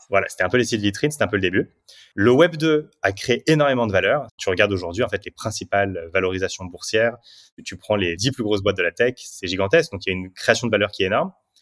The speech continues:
mais finalement, qui est possédée par un tout petit nombre de personnes. C'est-à-dire que c'est possédé par quelques grandes boîtes et leurs actionnaires. Et en fait, il y a plein de gens qui créent de la valeur.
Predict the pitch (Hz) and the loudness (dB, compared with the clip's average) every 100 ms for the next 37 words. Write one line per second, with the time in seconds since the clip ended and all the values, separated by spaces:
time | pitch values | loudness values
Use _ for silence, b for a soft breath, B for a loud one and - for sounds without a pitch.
0 | b b - 107 196 196 147 127 170 208 | b b -2 4 4 4 2 2 -2 -4
1 | _ _ - 117 127 127 131 160 175 107 | _ _ 0 4 4 4 4 4 4 2
2 | 104 - 170 151 139 135 120 117 - 95 | 0 -6 0 0 0 0 2 0 -2 -10
3 | 95 - 101 - 107 113 113 113 135 - | -10 -8 -8 -2 0 0 0 2 2 4
4 | 113 127 143 b b b _ 151 131 147 | 4 4 -2 b b b _ 2 4 0
5 | 117 113 101 117 151 - 113 104 101 - | 2 0 4 4 2 0 2 2 0 -2
6 | 92 160 190 _ _ b b b b b | 0 0 -4 _ _ b b b b b
7 | - 107 98 107 107 151 147 156 131 - | 2 4 6 4 2 2 2 2 -2 0
8 | 98 98 190 160 | 2 2 2 0